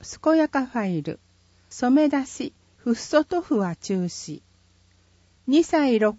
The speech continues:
ヶ月児歯磨き教室。平成三十年四月生まれ。十月十二日月曜。受付時間、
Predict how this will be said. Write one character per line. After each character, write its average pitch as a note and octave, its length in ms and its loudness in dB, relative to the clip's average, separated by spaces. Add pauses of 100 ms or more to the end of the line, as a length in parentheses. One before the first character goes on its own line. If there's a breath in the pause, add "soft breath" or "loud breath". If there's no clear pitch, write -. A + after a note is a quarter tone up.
ヶ C#4+ 160 0
月 C#4+ 320 0
児 D#3+ 200 -2
歯 G#3+ 180 -2
磨 D4+ 320 6
き C#4+ 160 -2
教 G3+ 320 -2
室。 - 400 -14 (540)
平 D#4+ 240 2
成 D#4 300 4
三 D4+ 360 4
十 C#4+ 280 2
年 F3 260 0
四 G3+ 200 -4
月 B3+ 300 -4
生 G#3 180 0
ま E3 180 -4
れ。 - 180 -10 (540)
十 D#4 320 2
月 D#4+ 340 0
十 D4+ 280 4
二 D4+ 160 6
日 A#3 320 0
月 E3+ 380 -4
曜。 D3+ 340 -6 (320)
受 B3+ 240 -2
付 D4+ 320 -4
時 C#4 140 -4
間、 F3 280 -8